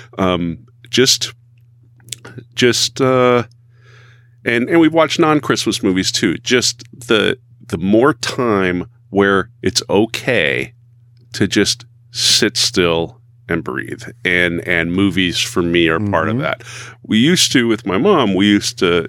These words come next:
Speaker 1: you know, we used to go to the movies Christmas, you know, we'd go to a, like, a Christmas matinee, eleven, twelve, one o'clock movie as part of that. Haven't been doing that,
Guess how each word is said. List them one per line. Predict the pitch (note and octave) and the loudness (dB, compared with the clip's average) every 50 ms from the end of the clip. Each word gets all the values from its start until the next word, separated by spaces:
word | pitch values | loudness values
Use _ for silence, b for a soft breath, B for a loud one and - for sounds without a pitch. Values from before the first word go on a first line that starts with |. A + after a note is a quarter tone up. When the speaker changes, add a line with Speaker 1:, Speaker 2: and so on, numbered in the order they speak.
| - - | -10 -8
Speaker 1:
you | - F#2 E2+ | -4 -4 -4
know, | D2+ | -4
we | D2 F2+ G#2 | 0 2 2
used | G#2+ G2 - - | 2 2 2 -2
to | G2+ | 0
go | D#2+ G2+ F#2+ | 2 4 2
to | F#2 E2+ | 4 2
the | E2+ | 2
movies | F2 A#2 D3 C#3 G2+ F2 F2+ E2 D#2+ - - | 2 4 4 4 4 2 0 0 0 -4 -6
Christmas, | - - - F2 E2 - - F#2 D#2+ D2+ - - - - - | -6 -2 -4 -2 -2 -2 -4 -4 -2 -2 -2 -4 -6 -8 -4
you | G2+ F2+ | -4 -4
know, | D#2 | 0
we'd | D2+ E2+ D#2+ - | -2 -2 -2 0
go | F#2+ F2+ | -2 0
to | E2+ E2 | 0 -2
a, | D#2 | -2
like, | D2+ D2+ D2+ D2+ | -2 -2 -4 -4
a | D#2 | -6
Christmas | - - - - - - - G2 E2 - - - | -14 -14 -12 -8 -8 -6 -4 -4 -4 -4 -2 -2
matinee, | F2+ F2 E2+ C#2 D#2+ F#2 F2+ F2 F2 E2+ E2 | -2 -2 -2 -2 -2 -2 -2 0 0 -2 -2
eleven, | E2 D#2 E2 E2+ E2+ E2 D#2 F2+ E2+ E2+ | -2 -2 0 0 -2 0 -2 -6 -6 -6
twelve, | - - - F2+ E2+ E2 D#2+ D2+ | -8 -4 -2 -2 -2 -2 -4 -4
one | E2+ E2+ E2+ F2 | -6 -4 -4 -6
o'clock | F2 - - - F#2 F2 E2+ - - | -6 -8 -4 -2 -2 -2 -2 -4 -2
movie | G#2 B2 C3+ B2 F2+ F2 E2 E2 D#2 - B B B B B B B B B B | 0 2 2 2 2 0 -2 -2 -2 -6 B B B B B B B B B B
as | E2+ F2+ - | -6 -6 -6
part | - - G2 F2+ E2+ | -6 -2 0 0 0
of | E2+ D#2 | 0 -4
that. | D#2 E2 D#2 D2+ D2+ - B B B B B | -2 -2 0 0 -2 -4 B B B B B
Haven't | B - B2 B2 B2 | B -4 -4 -2 0
been | A#2+ G#2+ G#2+ G2 | 0 0 0 2
doing | A2 A2 A2 A2 G#2+ | 2 2 4 4 2
that, | G#2+ G#2 G#2 G#2 - | 2 2 0 -2 -4